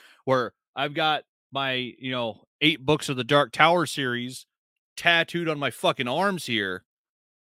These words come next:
I'll, I'll take Stephen King's fantasy over fucking Tolkien's any day. Roland Deschain is a hell of a lot cooler than fucking hobbits. The man has a gun made out of Excalibur.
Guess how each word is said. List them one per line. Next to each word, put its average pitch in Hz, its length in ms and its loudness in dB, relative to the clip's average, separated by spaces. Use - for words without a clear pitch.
I'll, 151 180 10
I'll 185 160 12
take 190 200 6
Stephen 156 360 2
King's 185 320 4
fantasy 135 580 4
over 131 240 2
fucking 127 320 4
Tolkien's 131 460 4
any 123 200 2
day. 90 300 -6
Roland 180 360 8
Deschain 165 440 2
is 127 120 -2
a 123 100 -2
hell 175 260 2
of 165 100 2
a - 20 -2
lot 135 240 0
cooler 143 260 0
than 113 220 -4
fucking 127 320 -2
hobbits. 113 580 0
The - 40 -2
man 175 260 4
has 170 180 4
a 156 60 2
gun 165 460 6
made 160 140 0
out 143 160 4
of 135 80 0
Excalibur. 135 880 2